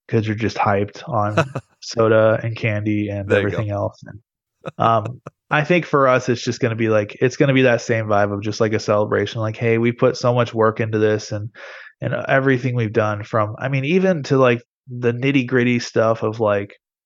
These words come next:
Speaker 1: you know, "Hey, well, it's, we're gonna do an ad campaign for Spotify. I need you to record a video that says, 'Hey, I'm Kyle from Archetypes Collide. Check out our new album.'" Like,
Speaker 2: Right.
Speaker 1: all this little stuff that we've, like,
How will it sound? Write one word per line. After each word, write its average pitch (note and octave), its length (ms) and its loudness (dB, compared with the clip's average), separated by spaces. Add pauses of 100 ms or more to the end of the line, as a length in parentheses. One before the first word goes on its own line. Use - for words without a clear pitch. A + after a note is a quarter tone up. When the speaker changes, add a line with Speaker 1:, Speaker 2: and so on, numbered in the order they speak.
(180)
Speaker 1:
you B2+ 100 -6
know, A#2 120 -2
"Hey, D#3 220 2
well, D3+ 140 4
it's, C#3 160 -4
we're C#3 160 0
gonna C#3 120 2
do C3 100 0
an A#2 80 -2
ad B2 260 -2
campaign A#2 640 -6
for G2+ 320 -4 (400)
Spotify. C3 640 2
I A#2 40 -2
need B2 200 -4
you B2+ 80 0
to A#2+ 80 0
record A#2 420 2
a A2+ 40 -2
video A2+ 280 2
that A2+ 100 -6
says, G#2+ 260 -4
'Hey, F3+ 340 2
I'm F#3 140 0
Kyle D3 280 -2
from D3 160 -4
Archetypes D3+ 500 -2
Collide. D3+ 480 -6
Check E3 220 -4
out D#3+ 180 0
our C#3+ 60 -2
new D#3 220 -2
album.'" D#3+ 200 -2
Like, B2+ 220 0 (320)
Speaker 2:
Right. G#2+ 100 -2
Speaker 1:
all F3 180 4
this F#3 240 0
little C#3+ 300 4
stuff B2+ 460 0
that G#2 140 0
we've, A2+ 220 -4
like, A2 220 2